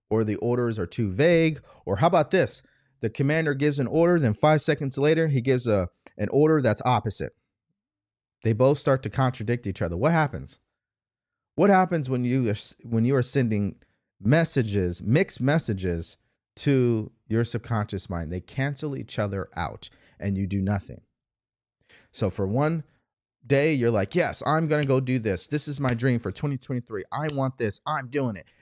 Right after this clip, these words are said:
And then tomorrow you're like, "Oh man, I, I just don't see how this is gonna happen." You're canceling it out when you say stuff like that to yourself.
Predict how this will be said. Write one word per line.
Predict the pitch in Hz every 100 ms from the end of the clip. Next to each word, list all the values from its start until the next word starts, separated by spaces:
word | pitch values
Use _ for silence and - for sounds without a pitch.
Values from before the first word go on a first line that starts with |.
| -
And |
then | 123
tomorrow | 113 139 135 123
you're | 113
like, | 95
"Oh | 104 101
man, | 92 98
I, | 104 104 82
I | 107
just | 95 -
don't | 80 80
see | 90
how | 85
this | 69 82
is | -
gonna | - 73
happen." | 78 62 58 60 - _ _ _ -
You're |
canceling | 104 160 160 - 127 113 101
it | 95
out | 104 202 -
when | 98 98
you |
say | 98 151 190
stuff | - 80 -
like | 57 -
that | 65 -
to | 67
yourself. | - -